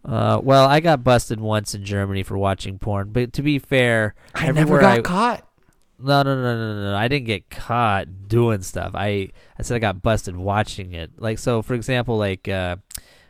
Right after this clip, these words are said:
Speaker 1: I was in junior high at the time, and, you know, I lived everywhere my whole life, so I was stuck in Germany, and I was hating life because, uh, you know, I was in Germany, and I didn't speak German at the time right away, and,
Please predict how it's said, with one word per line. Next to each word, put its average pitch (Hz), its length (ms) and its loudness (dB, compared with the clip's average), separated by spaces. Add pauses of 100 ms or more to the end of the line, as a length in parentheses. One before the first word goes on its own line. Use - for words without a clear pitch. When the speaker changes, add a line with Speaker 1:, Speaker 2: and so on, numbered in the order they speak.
Speaker 1:
I 120 80 0
was 120 140 2
in 110 100 -8
junior 104 320 -4
high 95 180 0
at 95 120 -2
the 92 100 -6
time, 95 400 -4
and, 92 540 -8
you 104 100 -6
know, 85 180 -6
I 90 120 -6
lived 92 260 -6
everywhere 90 440 -4
my 92 140 -6
whole 92 160 -4
life, 90 200 -4
so 95 260 -4 (680)
I 113 80 4
was 113 100 4
stuck 147 240 2
in 123 100 -2
Germany, 110 400 2
and 98 80 0
I 95 40 0
was 98 120 -2
hating 101 280 -2
life 95 300 -4
because, - 440 -6
uh, 92 400 -2
you 120 160 -4
know, 85 180 -2
I 95 40 -2
was 95 160 -6
in 104 100 -12
Germany, 95 560 -4
and 107 280 -6
I 104 240 0
didn't 104 400 -8
speak 107 320 -8
German 104 300 -4
at 104 100 -6
the 104 80 0
time 107 320 0
right 104 180 0
away, 104 400 0
and, 90 260 -8